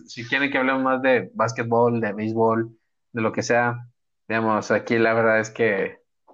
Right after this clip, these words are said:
no, no nos gustaría solo quedarnos con el, con el fútbol, pero es a lo que a la mayoría le gusta, así que, pues, ahí ustedes coméntenos. Ah, nos pueden escribir en nuestras redes sociales, De Volea Podcast en Twitter e Instagram,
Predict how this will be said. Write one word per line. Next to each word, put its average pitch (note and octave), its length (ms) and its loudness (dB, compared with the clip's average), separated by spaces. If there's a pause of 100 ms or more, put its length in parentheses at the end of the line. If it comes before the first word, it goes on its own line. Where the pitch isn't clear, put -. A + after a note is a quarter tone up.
(120)
no, A#2+ 220 -2
no A#2+ 260 2
nos B2+ 260 2
gustaría A2 500 2
solo A2 580 2
quedarnos G#2+ 560 0
con G2 220 -6
el, E2+ 380 -8 (580)
con A2 160 0
el G#2+ 60 -2
fútbol, F3 540 0 (300)
pero D3+ 240 2
es D3+ 160 2
a E3+ 80 4
lo C#3+ 160 2
que C#3+ 80 -2
a C#3 40 2
la C3 100 0
mayoría B2 300 2
le B2+ 100 2
gusta, C3+ 480 0
así A#2 240 -8
que, A#2+ 340 2
pues, - 400 -4
ahí B2+ 320 2
ustedes B2+ 520 2
coméntenos. G#3+ 840 0 (480)
Ah, A#2 200 0
nos A#2 140 2
pueden B2+ 180 2
escribir B2+ 280 2
en B2+ 60 4
nuestras B2 240 0
redes B2 200 4
sociales, G3 720 0
De A#2+ 200 2
Volea B2 480 2
Podcast D#3+ 680 0
en A2+ 160 -6
Twitter C#3 400 0
e A2+ 180 -4
Instagram, D#3+ 720 -2